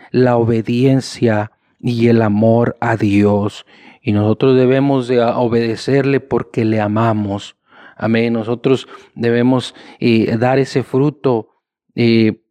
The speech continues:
porque somos cristianos. Amén. Gloria al Señor. Y, hermanos, eh, la palabra de Dios termina, eh, esta escritura, hermano, termina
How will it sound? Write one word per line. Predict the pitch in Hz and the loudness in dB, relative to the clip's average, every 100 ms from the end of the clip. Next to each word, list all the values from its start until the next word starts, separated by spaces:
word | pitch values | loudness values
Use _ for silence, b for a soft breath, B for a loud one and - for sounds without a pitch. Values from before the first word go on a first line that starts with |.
| _ - | _ -4
porque | 127 110 123 107 | -2 -2 -2 -2
somos | - 127 127 127 113 104 - _ - | -2 -2 0 -2 -4 -8 -14 _ -4
cristianos. | 117 101 - 107 101 95 92 92 - - _ _ _ _ - | -2 -2 -4 -2 0 0 0 -2 -8 -20 _ _ _ _ -4
Amén. | 110 107 117 117 _ B B B B | 0 2 0 -2 _ B B B B
Gloria | 113 113 | -4 -4
al | |
Señor. | 117 117 127 127 - | -2 0 2 0 0
Y, | 143 147 139 | -2 0 -2
hermanos, | 123 117 123 123 117 - B B B | -2 0 0 -2 -4 -12 B B B
eh, | 117 113 110 113 | 0 2 4 2
la | 117 - | 0 0
palabra | 113 123 131 | 0 2 2
de | 127 120 | 0 0
Dios | 127 151 - | 0 -2 -4
termina, | 131 117 123 131 117 - _ _ _ - 123 | -4 -2 -2 -2 -4 -6 _ _ _ -10 -6
eh, | 117 113 113 | -4 -4 -4
esta | - | -4
escritura, | 135 - 117 - 139 139 | -4 -2 -2 0 2 2
hermano, | 127 123 123 117 | 2 0 0 -2
termina | 110 110 123 131 123 | -4 -2 -2 -2 -4